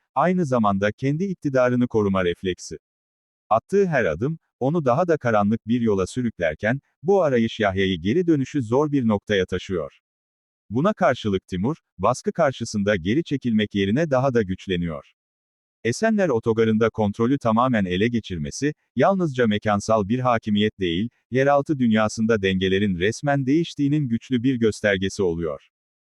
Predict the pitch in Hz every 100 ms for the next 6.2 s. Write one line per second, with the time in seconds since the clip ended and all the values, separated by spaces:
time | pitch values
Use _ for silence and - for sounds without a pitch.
0 | _ _ - 101 143 208 226 180 127 104
1 | - 143 143 113 117 113 104 104 107 104
2 | 98 147 175 147 113 101 90 87 87 82
3 | 90 80 80 92 127 _ - 139 147 175
4 | 139 110 104 113 117 107 - 113 - 190
5 | - 160 156 113 95 87 87 90 85 85
6 | 80